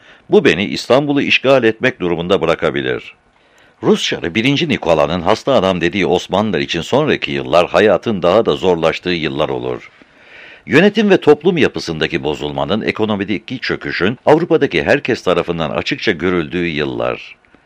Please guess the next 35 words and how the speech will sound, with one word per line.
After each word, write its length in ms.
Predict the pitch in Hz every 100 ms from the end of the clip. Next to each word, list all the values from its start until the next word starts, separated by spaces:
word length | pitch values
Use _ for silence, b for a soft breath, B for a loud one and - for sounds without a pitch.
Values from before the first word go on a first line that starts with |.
| b b b b -
Bin 160 | 175
sekiz 300 | 185 202 202
yüz 100 | 151
yetmişlere 480 | 170 160 170 165 165
gelindiğinde 640 | 131 98 80 78 80 87
Osmanlı 480 | 85 98 139 160 113
İmparatorluğu 640 | 76 - 80 - 80 90 90
yeni 280 | 87 135
bir 180 | 92 76
bunalımla 500 | 92 95 82 80 73
daha 180 | 76 87
karşı 380 | - 78 71 71
karşıyadır. 680 | 71 69 69 64 62 60 B B B B -
Bu 160 | 214
bunalım 380 | 160 76 69 113
siyasal 420 | - 107 104 143
olduğu 320 | 107 82 110 127
kadar 220 | 85 101
ekonomiktir 720 | 71 90 87 95 101 - 65 58
de. 200 | 65 - B B
Başlama 400 | 95 143 170 180
sebebi 360 | - 160 165 180
ise 280 | 175 110 92
bin 100 | 117
sekiz 280 | 131 120 120
yüz 60 |
yetmiş 320 | 117 117 120
üç 180 | 147 -
ve 140 | 92 85
bin 100 | 107
sekiz 280 | 107 123
yüz 100 | 113
yetmiş 320 | 101 - - -
dört 200 | 135 85
yıllarında 600 | 69 69 65 64 78